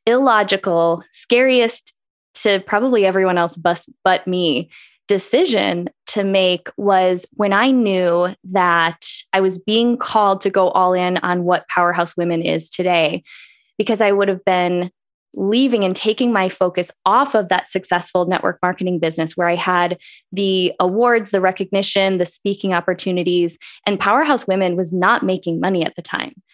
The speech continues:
We had hosted a couple of events. We were making money, but not profit. We weren't, like, tremendously profitable. And yet I just knew, I knew there was something really great that I could do with it, but I also knew that it was gonna require all of me.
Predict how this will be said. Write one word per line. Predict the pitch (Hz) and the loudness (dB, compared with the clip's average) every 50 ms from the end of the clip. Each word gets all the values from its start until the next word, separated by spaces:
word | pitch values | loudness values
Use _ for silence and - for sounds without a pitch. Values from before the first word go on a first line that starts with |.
| _ _ _ _ | _ _ _ _
We | 208 208 | -2 -2
had | 190 190 | -2 0
hosted | 196 208 202 202 - 214 196 | 0 -2 -2 -2 -2 -4 -4
a | 196 | -4
couple | - - 190 - 170 | -4 -6 -4 -2 -2
of | 170 170 | -2 0
events. | 185 196 254 254 247 247 | 0 0 0 0 0 0
We | 247 269 | 0 2
were | 277 269 | 2 2
making | 277 302 294 285 254 233 | 2 2 2 0 0 0
money, | 214 202 208 220 | 0 0 0 0
but | 196 196 180 | -2 -2 -2
not | 190 196 180 - - | -2 -2 -4 -4 -6
profit. | - - 151 156 - - 240 - | -4 -4 -4 -2 0 -2 -2 0
We | - 202 | 0 0
weren't, | 196 180 - - _ _ _ - - | -2 -2 -4 -6 _ _ _ -10 -4
like, | 185 185 180 - - | -4 -4 -4 -4 -8
tremendously | - - - 185 175 175 165 - - 170 170 | -12 -8 -6 -4 -4 -4 -4 -6 -6 -6 -8
profitable. | - - - - - - 202 220 262 294 294 - _ _ _ _ _ _ _ _ _ _ _ _ _ - | -6 -6 -8 -8 -6 -4 -2 -2 -2 -2 -2 -8 _ _ _ _ _ _ _ _ _ _ _ _ _ -4
And | 233 240 240 220 | -2 0 2 4
yet | 220 220 208 208 - - - - - - - - | 4 2 2 0 -2 -8 -20 -20 -20 -16 -8 -6
I | 220 208 | -6 -4
just | - 262 277 269 220 | -2 -2 -2 -2 -2
knew, | 208 202 220 285 339 294 208 180 - | -2 0 2 2 2 2 2 2 0
I | 202 | 0
knew | 202 196 208 220 | 0 0 0 0
there | 233 294 285 | 2 2 2
was | 240 220 - - | 2 0 -2 -2
something | - 202 196 - 196 196 190 170 170 | -4 -4 -4 -2 -2 -2 -2 -2 -4
really | 180 208 220 247 254 208 | -4 -2 0 0 -2 -2
great | - - 180 180 185 202 - | -2 -2 0 0 0 0 0
that | - 190 | -2 -2
I | 170 170 | -2 -2
could | 160 - 175 160 - | -4 -6 -10 -8 -4
do | - 170 160 | -2 -2 0
with | 175 196 196 - | 0 0 0 0
it, | 254 262 269 269 _ - - - - _ - | 0 0 -2 -4 _ -18 -20 -20 -20 _ -4
but | 233 233 | -2 0
I | 233 | 2
also | 247 269 320 320 - 381 339 | 2 2 0 0 0 0 0
knew | 277 233 226 226 226 220 208 | 2 2 2 2 2 2 2
that | 208 202 190 | 2 0 0
it | 190 - - | 0 -2 -2
was | 214 196 - | -4 -6 -4
gonna | - 220 214 233 240 | -4 -2 -2 -2 0
require | 240 240 226 233 - 196 185 185 180 - - | 0 -2 -2 -2 -2 -2 0 0 0 0 0
all | 165 170 160 160 | 0 0 0 -2
of | 170 170 - - | -4 -6 -8 -8
me. | - - - | -10 -10 -10